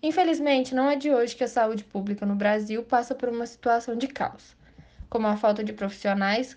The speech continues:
leitos e equipamentos. Com um número insuficiente de leitos e respiradores, é quase impossível que todos os pacientes que cheguem à unidade de atendimento sejam atendidos de maneira igualitária.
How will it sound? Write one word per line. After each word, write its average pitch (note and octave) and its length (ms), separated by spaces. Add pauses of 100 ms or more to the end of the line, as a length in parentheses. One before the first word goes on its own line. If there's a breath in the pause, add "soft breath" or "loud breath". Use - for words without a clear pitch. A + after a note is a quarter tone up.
leitos G#3+ 420
e A#3 40
equipamentos. - 880 (640 soft breath)
Com D#4+ 140
um D#4+ 40
número F#4+ 260
insuficiente C4+ 840
de G#3+ 120
leitos G#3+ 320
e G#3+ 40
respiradores, F#3 840 (260 soft breath)
é A#3+ 80
quase D4 300
impossível D#4 640
que C4+ 100
todos B3+ 300
os C#4 100
pacientes G#3 540
que G#3 120
cheguem F#3+ 360
à F#3+ 40
unidade F#3+ 460
de - 80
atendimento B3 600
sejam C4 300
atendidos B3+ 500
de A3+ 80
maneira A3+ 340
igualitária. G#3 680